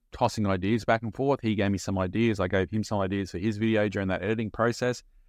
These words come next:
And I think both were actually come out really good videos. I think his video was the best video that he's made. And I'm not saying that was because of my ideas. What I'm saying is he's evolved and he took the ideas that I had and got a decent result. Then likewise,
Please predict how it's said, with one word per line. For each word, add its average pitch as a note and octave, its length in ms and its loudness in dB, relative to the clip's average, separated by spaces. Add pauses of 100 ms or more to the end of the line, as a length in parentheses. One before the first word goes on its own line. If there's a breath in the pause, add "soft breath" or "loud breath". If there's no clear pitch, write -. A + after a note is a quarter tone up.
(160)
And C3 80 2
I B2 60 4
think B2 180 0
both G#2+ 260 4
were A2 140 2
actually G2+ 320 -2
come G2 180 -2
out G2 160 0
really G2+ 260 0
good F#2+ 200 -2
videos. A2+ 340 2
I F2+ 80 -2
think G#2+ 160 -4
his A#2+ 220 -4
video G#2 340 2
was F#2 300 -4
the A2+ 180 2
best F#2+ 320 -2
video F#2 300 0
that F2+ 120 2
he's F2 220 -2
made. G#2+ 300 2
And - 40 -6
I'm F2+ 80 2
not G#2 140 2
saying G2 160 -2
that F2+ 100 -4
was F2+ 120 -6
because F#2 240 -4
of E2+ 140 -6 (140)
my F#2 220 0
ideas. G#2 460 2
What G#2+ 60 0
I'm G2 80 0
saying G#2 240 -2
is F2+ 100 -6
he's A#2+ 260 0
evolved A2 560 2 (260)
and A2+ 60 -4
he A2 80 -2
took - 240 -4
the A#2 140 2
ideas G2+ 400 2
that F#2+ 180 -4
I A#2 160 2
had B2 220 2
and G#2 100 -2
got F#2+ 140 0
a - 20 -6
decent F2+ 340 -6
result. A#2 380 2 (340)
Then G2+ 280 -2 (300)
likewise, G#2 720 2